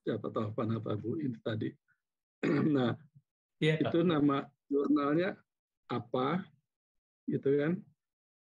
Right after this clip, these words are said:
Speaker 1: Eh, kemudian juga <clears throat>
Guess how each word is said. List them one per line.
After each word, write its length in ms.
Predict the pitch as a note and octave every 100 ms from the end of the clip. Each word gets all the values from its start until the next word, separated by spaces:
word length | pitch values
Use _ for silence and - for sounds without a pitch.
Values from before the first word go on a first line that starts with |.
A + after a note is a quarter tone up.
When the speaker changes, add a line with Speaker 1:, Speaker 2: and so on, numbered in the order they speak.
| _ D#3
Speaker 1:
Eh, 260 | C#3+ C3 A#2+
kemudian 880 | C3 C3 B2+ A#2+ A2+ B2+ C#3+ D#3+ B2+
juga 400 | A2+ C#3+ E3 -
<clears throat> 2500 | - - - _ _ _ _ _ _ _ _ _ _ _ _ _ _ _ _ _ _ _ _ _ _